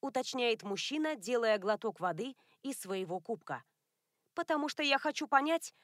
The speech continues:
кто такой Хару». Упс, этого можно было не говорить. Но, кажется, у меня слишком давно не было нормального собеседника, такого, которому можно было бы полностью довериться. У Хару слишком много секретов,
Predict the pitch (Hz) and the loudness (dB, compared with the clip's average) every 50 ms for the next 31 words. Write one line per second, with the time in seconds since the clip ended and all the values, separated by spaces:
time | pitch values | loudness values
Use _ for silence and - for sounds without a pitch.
0 | _ _ - - - 359 330 - 320 294 - - 294 277 - - 294 285 254 190 | _ _ -10 -4 0 2 4 4 4 4 4 2 -2 0 4 6 6 6 6 4
1 | 170 160 _ _ _ _ _ _ _ _ _ _ _ _ _ _ _ _ - 254 | 0 -4 _ _ _ _ _ _ _ _ _ _ _ _ _ _ _ _ -4 -4
2 | 262 - - - - - - _ _ _ _ _ _ _ _ - 220 233 262 - | -4 -4 -6 -10 -12 -14 -16 _ _ _ _ _ _ _ _ -4 -2 -2 -2 0
3 | 311 302 294 302 277 233 196 208 214 208 262 262 240 185 202 202 208 214 226 233 | 0 2 2 2 2 2 0 -2 -2 -2 -2 -2 -2 -2 -2 -2 -2 -2 -2 -2
4 | 226 190 208 202 233 247 208 165 143 - - - - _ _ _ _ _ _ _ | -4 -4 -2 -2 -2 -2 -2 -4 -8 -10 -12 -16 -16 _ _ _ _ _ _ _
5 | - 277 277 269 269 269 262 240 226 240 - - 254 240 240 240 240 240 233 233 | -2 2 2 2 4 4 4 4 2 -2 -2 0 0 2 2 2 0 2 2 2
6 | 233 - 262 254 262 - - - 233 226 226 202 233 240 214 254 269 269 240 196 | 2 0 -4 -4 -4 -4 0 0 0 2 2 2 2 2 2 0 0 0 0 0
7 | 185 196 202 180 185 185 185 180 190 185 190 196 196 190 190 190 185 196 190 - | 0 -2 -2 -2 -2 -2 -2 -2 -2 -2 -2 0 -2 -2 -2 -2 -2 -4 -4 -4
8 | 220 202 214 - - 262 233 175 165 156 - 151 135 - _ _ _ _ _ _ | -6 -8 -8 -8 -6 -6 -6 -4 -6 -6 -6 -8 -12 -14 _ _ _ _ _ _
9 | - - 247 - - 294 330 294 196 170 127 - _ _ _ _ _ _ - - | -4 -2 -2 -2 0 -2 -2 -2 -2 -2 -4 -6 _ _ _ _ _ _ -2 0
10 | 311 302 - 294 269 254 240 226 226 226 233 247 233 208 214 202 185 214 233 220 | 0 0 2 2 2 4 4 2 2 2 2 0 0 0 -2 0 0 0 0 0
11 | 208 180 202 196 165 - 220 214 208 202 196 180 - - 208 202 180 196 190 202 | 0 0 -2 -4 -2 -2 0 0 0 0 -4 -6 -6 -6 -4 -2 0 0 0 0
12 | 240 190 160 151 - - 123 - _ _ _ _ _ _ _ _ _ _ _ _ | -2 -4 -4 -6 -10 -12 -12 -14 _ _ _ _ _ _ _ _ _ _ _ _
13 | _ _ - 285 277 240 - - 233 226 220 240 247 233 - - 240 247 247 - | _ _ -6 -6 -4 -2 2 4 4 6 4 4 0 -4 -6 -6 -4 -4 -4 -2
14 | - - 214 214 214 214 220 220 220 202 214 208 - 254 - - 262 269 220 - | 0 0 0 2 2 2 2 2 2 2 -2 -4 -6 -8 -6 -4 -4 -4 -4 -4
15 | 147 135 - | -6 -10 -12